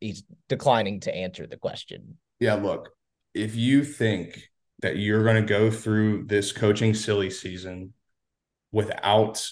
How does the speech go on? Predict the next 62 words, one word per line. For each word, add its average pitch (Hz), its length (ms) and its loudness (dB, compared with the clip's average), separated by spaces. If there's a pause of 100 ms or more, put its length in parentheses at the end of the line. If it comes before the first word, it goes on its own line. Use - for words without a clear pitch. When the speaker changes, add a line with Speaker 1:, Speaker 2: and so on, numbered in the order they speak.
Speaker 2:
Lane 104 340 4
Kiffin 110 400 0
rumors, 101 640 -4
and 101 100 -4
you 95 100 -6
think 113 180 0
that - 120 -4
he 110 200 2
is 110 100 2
going 110 220 0
to 107 100 -8
shut - 320 2
them 113 200 2
down, 92 540 -4 (220)
you 98 420 -8
are 92 220 -2
mistaken. - 640 -10 (720)
And 110 140 4
that's 120 180 4
not 135 260 4
because 120 280 2
I 113 100 2
believe 107 340 0
that 104 160 -4
he 104 300 -8
is 95 140 -8
dying 104 400 2
to 113 60 -2
go 113 180 4
to 110 60 0
Texas 104 320 -2
A 101 80 -4
and 98 100 -4
M 92 80 -6
at 87 80 -8
all. 85 400 -12
It's 110 160 -2
just 143 160 6
not 127 260 6
how 113 120 2
he 98 80 0
does 85 280 -6
it. - 120 -12 (160)
There 110 180 4
is 107 180 -2
no 120 120 2
reason 117 300 2
to 107 40 2
believe 101 340 -2
that - 140 -8
he 104 160 0
is 98 120 -2
going 104 260 -2
to 95 100 -10
change 107 400 -2
the 107 60 -2
way 92 220 -4
he 101 100 -8
goes 87 260 -4
about 95 360 -6
that 90 300 -6
situation, 92 840 -10